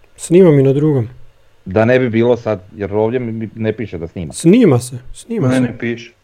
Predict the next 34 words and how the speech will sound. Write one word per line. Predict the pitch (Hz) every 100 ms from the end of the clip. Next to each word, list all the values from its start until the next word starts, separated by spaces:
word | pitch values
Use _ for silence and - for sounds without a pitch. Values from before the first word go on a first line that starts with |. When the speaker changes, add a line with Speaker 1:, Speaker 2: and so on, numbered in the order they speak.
| _
Speaker 1:
Snima | - - 170 123
se, | - -
snima | - 151
se. | _
Speaker 2:
Ne | 104 107
znam, | 90
onda | 95 90
je | 92
nešto | 92 -
do | 82 85
mene. | 85 82
Speaker 1:
Sve | 180
okej. | 90 87
Speaker 2:
Ok, | - 82 82 _
dobro, | 92 90 95
Speaker 1:
Da, | 95
da. |
Speaker 2:
sorry. | - 98 120
Speaker 1:
Bez | 185 156
brige. | 147 131 - -
Speaker 2:
Morao | 107 110 107
sam, | - 92
morao | 98 104 101
sam | 92 87
da |
ne | 92 101
bi |
bilo. | 95 98 101 92 - _ _ _ _ _ _ _ _ _ _ _ _ -
Di | 113
smo | 110
stali? | 92 95 85 85 _ _ _ _ - _ _ _ _ _ _ _ _ _ _
Speaker 3:
Pa | - 127 123 120 127
eto, | 135 135 - - - - - - - 123
raznolikost. | 110 110 117 120 120 -